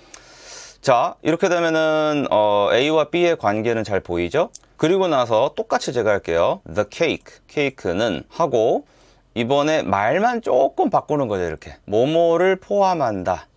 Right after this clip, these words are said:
라고 생각을 하시고, 얘를요. 그 다음에 뒤에 얘네가 들어갔어요. Flour,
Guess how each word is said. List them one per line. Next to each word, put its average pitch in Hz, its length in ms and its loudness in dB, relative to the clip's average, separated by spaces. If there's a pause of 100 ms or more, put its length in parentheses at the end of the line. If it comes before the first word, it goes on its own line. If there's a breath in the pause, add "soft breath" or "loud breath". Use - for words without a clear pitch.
(160)
라고 113 260 2
생각을 131 420 0
하시고, 92 540 -2
얘를요. 85 540 -2
그 107 100 -8
다음에 113 160 0
뒤에 120 640 0
얘네가 92 280 0
들어갔어요. 80 720 -6
Flour, 113 800 0